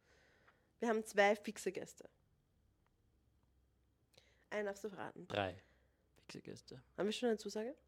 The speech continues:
Speaker 2: Mhm.
Speaker 1: Dann haben wir drei fixe Gäste.
Speaker 2: Drei fixe Gäste, ja.
Speaker 1: Also wir haben
Speaker 2: Ähm,
Speaker 1: mehrere geplant und bei mehreren schon so halb Zusagen, da müssen wir noch Termine fixieren.
Speaker 2: Ja.
Speaker 1: Und bei drei haben wir jetzt schon Termine.
Speaker 2: Ja. Ähm,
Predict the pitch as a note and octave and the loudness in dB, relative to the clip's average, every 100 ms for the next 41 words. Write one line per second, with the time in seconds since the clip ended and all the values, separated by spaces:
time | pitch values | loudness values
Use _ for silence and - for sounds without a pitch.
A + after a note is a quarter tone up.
0 | - G#2+ F2+ F2 E2+ E2+ F2 F2+ G2+ D3+ | -4 -4 -4 -10 -12 -12 -12 -10 -8 -8
1 | - _ _ _ _ _ - F3+ G3+ A3+ | -10 _ _ _ _ _ -6 -2 0 -2
2 | - - - - - - - G#2+ A#2 - | -6 -12 -18 -18 -20 -10 -4 -4 -4 -12
3 | A#2 A2 - D3 D3+ - - - - - | -12 -12 -8 -8 -8 -12 -18 -18 -20 -8
4 | - - B3 B3 A#3 A3+ A3+ A3 A3 G#3 | 6 12 12 12 12 12 12 12 10 8
5 | G#3 G3 B3+ A#3+ A3+ G3 G3 G#3+ A3 G#3 | 12 12 10 8 8 10 10 8 4 2
6 | F#3 F3+ F3+ - C4+ C4 A#3 B3 C#4 A3 | 8 8 8 2 2 6 8 8 6 4
7 | - G#3 F#3+ - G3+ G#3 A3+ - A#3+ C4+ | 6 6 6 4 4 2 0 -2 4 4
8 | F#2+ D#2+ A2 - - - A3+ A3+ G3+ G3 | 2 -4 -6 -8 -16 2 2 8 8 10
9 | F3+ F3 A#3 C4 C4 C4 - C#4 C#4+ B3 | 10 10 8 8 8 8 6 4 6 6
10 | C3 C3+ F#2 E2+ A#2 - - - - - | 4 0 -4 -4 -6 -10 -20 -20 -4 6
11 | C#3 C#3+ C3+ C3 C3 | 10 10 8 6 0